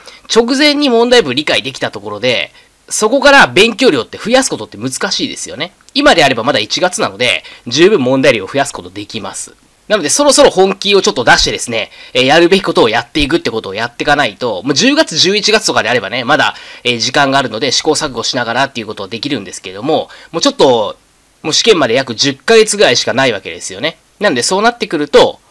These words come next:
そろそろ本気で理解学習、えー、始めていかないと間に合いませんので、まだ問題文の理解できていない方は、ぜひ個別指導をご検討ください。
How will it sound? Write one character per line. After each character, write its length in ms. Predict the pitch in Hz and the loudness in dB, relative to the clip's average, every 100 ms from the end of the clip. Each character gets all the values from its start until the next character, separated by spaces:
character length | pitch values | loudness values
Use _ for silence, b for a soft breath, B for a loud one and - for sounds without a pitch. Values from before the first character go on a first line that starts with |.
| _ | _
そ 140 | - 214 | -4 -2
ろ 60 | |
そ 100 | 151 | 0
ろ 60 | 123 | 0
本 180 | 147 151 | 0 0
気 80 | 165 | 2
で 120 | 147 | 0
理 100 | 120 | 2
解 160 | 143 | 2
学 160 | 135 - | 2 0
習、 180 | - - | -4 -6
え 80 | 107 | -8
ー、 20 | |
始 220 | 113 123 | -6 -6
め 100 | 120 | -4
て 80 | 123 | -4
い 60 | 123 | -4
か 100 | 123 | -4
な 80 | |
い 60 | 107 | -6
と 100 | 98 | -8
間 120 | 104 | -8
に 100 | 113 | -6
合 60 | 120 | -4
い 60 | |
ま 100 | 120 | -6
せ 140 | 120 156 | -4 -4
ん 60 | |
の 120 | 120 - | -2 0
で、 180 | - B B _ _ | 0 B B _ _
ま 100 | 139 | -2
だ 80 | 120 | 2
問 160 | 131 | 2
題 140 | 143 131 | 2 0
文 120 | 120 | -2
の 80 | 104 | -4
理 80 | 120 | -4
解 160 | 107 | -4
で 100 | 127 | -4
き 60 | - | -4
て 100 | 107 | -4
い 80 | 120 | -2
な 120 | 131 | -2
い 40 | |
方 220 | 131 139 | -2 0
は、 160 | 220 220 | 2 0
ぜ 160 | 143 160 | 0 -4
ひ 60 | |
個 120 | - | -2
別 160 | 127 131 | -4 -2
指 100 | 127 | -2
導 100 | 117 | -2
を 40 | 107 | -2
ご 100 | 107 | -4
検 280 | 110 107 | -6 -6
討 140 | 104 95 | -10 -10
く 80 | 101 | -10
だ 160 | 98 | -6
さ 140 | - | -2
い。 100 | 151 | -2